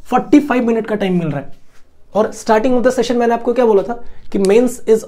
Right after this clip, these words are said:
all about कि आपको ये पता है कि आप किस question आपको छोड़ना है, कौन सा question आपको छोड़ना है। तो ये तो कभी मत सोच के जाओ कि मैं पचास में से पचास question बना के पचास number लेके आ जाऊंगा।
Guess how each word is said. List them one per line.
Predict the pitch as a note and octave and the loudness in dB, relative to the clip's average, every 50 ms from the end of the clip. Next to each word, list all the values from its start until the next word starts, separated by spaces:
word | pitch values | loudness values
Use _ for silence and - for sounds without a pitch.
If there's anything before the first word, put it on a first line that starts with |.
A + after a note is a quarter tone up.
| - | -2
all | - D3+ - A#3 G#3 | 0 2 2 2 2
about | G3+ G#3+ A3+ A3+ | 2 0 0 0
कि | - A3 | 0 0
आपको | G3+ G3 - A3 G#3+ | -2 0 0 0 2
ये | F#3 F#3 G#3 A#3 | 4 6 4 4
पता | - A3 G3+ - G#3 | 4 2 -2 0 -2
है | G#3 G#3+ | -2 -2
कि | G#3+ A3+ | 0 -2
आप | A3+ A3 A3 | -2 -2 -2
किस | - G#3+ G3+ - | -4 -4 -4 -4
question | - G#3 G3 - G#3 G3 | -4 -6 -4 -4 -4 -4
आपको | F#3 F#3 - G3+ | -4 -4 -6 -8
छोड़ना | - - E3+ D#3 D#3 D#3 | -6 -6 -8 -6 -4 -6
है, | D#3 - - - - - - - | -6 -8 -10 -16 -16 -14 -8 -4
कौन | F#3+ G3+ F#3+ | -4 -2 -2
सा | G3 A3+ | -2 -2
question | G#3 G3+ G3 - G3 | -2 -2 -2 -2 -4
आपको | F3+ - - G3 | -6 -6 -6 -8
छोड़ना | - E3+ E3 D#3+ D#3+ D#3 | -8 -8 -8 -6 -6 -6
है। | D#3 - - - - - - - - - _ _ - - - - - - | -8 -10 -12 -20 -20 -20 -20 -20 -20 -20 _ _ -20 -20 -20 -20 -6 0
तो | - B3+ | 2 2
ये | A3 G#3 A#3+ B3+ | 4 6 6 6
तो | B3+ D4+ | 4 4
कभी | C#4+ C4 A#3+ C#4 | 4 4 6 8
मत | C4+ C#4 C4+ | 8 6 6
सोच | - C4 B3 B3 | 6 2 2 4
के | - B3+ | 4 4
जाओ | B3 B3 | 4 4
कि | A#3+ C4+ | 4 4
मैं | C4+ C#4 C#4 | 2 2 2
पचास | A#3 - A3+ A#3+ A3+ A#3+ | 0 0 2 2 2 4
में | B3 | 4
से | A3+ B3+ | 4 4
पचास | B3 A#3+ G#3 A#3 A3+ A3+ A3+ | 4 2 2 2 2 0 0
question | - A3 - A#3+ A#3 | -2 -2 0 0 0
बना | A3 G#3+ A3 | 0 0 0
के | G#3+ B3 | 0 0
पचास | - A3 G3 A3 G#3 G#3 | 0 0 0 0 -2 -2
number | A3 G3+ G3+ F#3+ | -2 -2 -2 0
लेके | F#3+ F#3 E3+ E3+ | -2 -2 -2 -2
आ | E3 | -4
जाऊंगा। | D#3+ E3 D#3+ E3 E3 D#3+ D#3 | -4 -6 -8 -10 -12 -14 -18